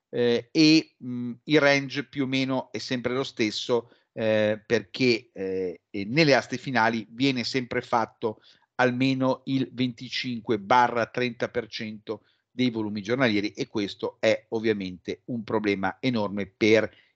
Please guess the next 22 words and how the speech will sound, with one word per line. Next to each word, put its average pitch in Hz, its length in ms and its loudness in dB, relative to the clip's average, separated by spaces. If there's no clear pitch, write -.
il 117 120 -2
mercato 113 460 0
in 107 80 -10
continua, 104 480 -6
dove 107 320 -6
ci - 120 -12
sono 110 200 -10
scambi 101 500 -6
effettivamente 98 920 -10
troppo, - 440 -4
troppo 80 380 -12
ridotti. - 480 -20
Eh, 104 500 -2
per 156 380 6
questa - 680 -2
giornata 104 720 -6
ho - 140 -14
terminato, 160 880 -2
ci - 100 -16
aspetta 101 420 -8
ancora 104 380 -4
però 110 360 -4